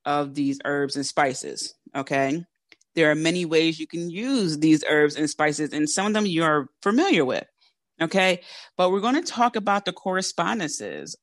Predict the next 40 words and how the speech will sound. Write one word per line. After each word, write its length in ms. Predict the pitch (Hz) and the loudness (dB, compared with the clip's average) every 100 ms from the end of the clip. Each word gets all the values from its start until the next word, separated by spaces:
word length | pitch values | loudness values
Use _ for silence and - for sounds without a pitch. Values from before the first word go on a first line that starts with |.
| - | 2
of 340 | 156 156 143 - - - _ | 4 4 0 -8 -20 -20 _
these 220 | 170 160 | -2 0
herbs 300 | - 147 143 | 2 2 2
because 580 | 139 147 - 196 180 175 - | 0 -6 -2 2 2 2 -2
it's 200 | 170 - | -2 -2
important. 680 | 165 160 - - 175 147 139 | -4 -4 -4 -4 -2 0 -2
It 80 | |
helps 320 | 151 160 165 175 | -2 -2 -4 -2
us 140 | 165 - | -6 -4
understand 640 | 160 156 151 - 165 151 | -2 0 -2 -2 0 0
what, 140 | 147 - | -2 0
what 280 | 151 160 | 2 2
we 160 | 160 156 | 0 0
are 100 | 147 | 0
putting 320 | 143 165 151 | -2 -2 -2
into 260 | 139 139 147 | -2 -2 0
our 120 | 139 | 0
bodies 400 | 143 156 180 180 | 2 2 2 -2
and 300 | - 151 139 | -2 -2 0
why 340 | 143 151 165 | 2 2 2
we 220 | 165 151 147 | 0 -2 -2
are 80 | |
using 640 | 143 139 156 160 156 147 139 - - _ - | -2 -6 -10 -8 -2 0 0 -4 -20 _ -8
these 340 | 156 170 175 | -4 -2 -2
specific 580 | - 160 - 156 147 - | -4 -4 -4 -4 -4 -2
herbs 260 | 143 147 147 | 0 2 0
for 180 | - 139 | -2 -4
this 220 | 131 131 | -4 -2
year. 260 | 156 139 - - - - | 2 2 0 -8 -16 -2
And 120 | 214 | 2
also, 240 | 240 254 185 | 4 4 2
this 220 | 175 240 | -2 -4
is 80 | 277 | -2
not 200 | 277 320 | -2 -2
the 80 | 233 | -4
complete 440 | 214 - 202 139 | -6 -4 -2 -2
list, 460 | 139 202 - - - _ _ _ _ - | 0 -2 -2 -8 -12 _ _ _ _ 0
right? 300 | 165 185 214 | 2 4 2
I'm 180 | 180 185 | -2 -4
always, 800 | - 202 226 220 220 220 220 196 | -2 -2 -2 -4 -6 -8 -12 -16